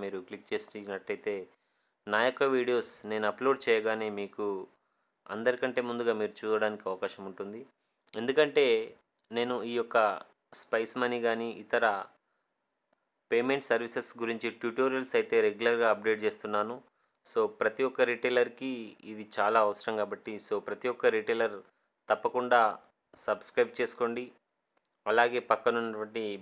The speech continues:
బెల్ సింబల్ని క్లిక్ చేయండి ఫ్రెండ్స్. ఇంకా మనం లేట్ చేయకుండా టాపిక్లోకి వెళ్ళే ముందు ఒక ముఖ్యమైనటువంటి గమనిక, ఎవరైతే న్యూ రిటైలర్‌గా జాయిన్ కావాలనుకుంటున్నారో స్పైస్ మనీలో, so వాళ్ళందరూ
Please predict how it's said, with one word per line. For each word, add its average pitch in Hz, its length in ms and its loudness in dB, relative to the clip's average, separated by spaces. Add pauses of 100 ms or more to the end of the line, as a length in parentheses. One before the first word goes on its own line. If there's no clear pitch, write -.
బెల్ 107 180 -2
సింబల్ని 104 420 -2
క్లిక్ 101 240 -10
చేయండి 101 240 0
ఫ్రెండ్స్. 120 240 -4 (1400)
ఇంకా 123 280 -6
మనం 131 120 6 (120)
లేట్ 135 260 4
చేయకుండా 139 340 4 (200)
టాపిక్లోకి 123 560 0
వెళ్ళే 110 260 0
ముందు 107 240 -2 (1160)
ఒక 104 120 -6 (120)
ముఖ్యమైనటువంటి 120 720 0
గమనిక, 104 320 -2 (920)
ఎవరైతే 147 600 4 (340)
న్యూ 131 160 2 (140)
రిటైలర్‌గా 117 580 2 (460)
జాయిన్ 113 340 2
కావాలనుకుంటున్నారో 101 960 2 (100)
స్పైస్ 98 380 -4
మనీలో, 98 300 -6 (600)
so - 140 -2 (160)
వాళ్ళందరూ 110 580 6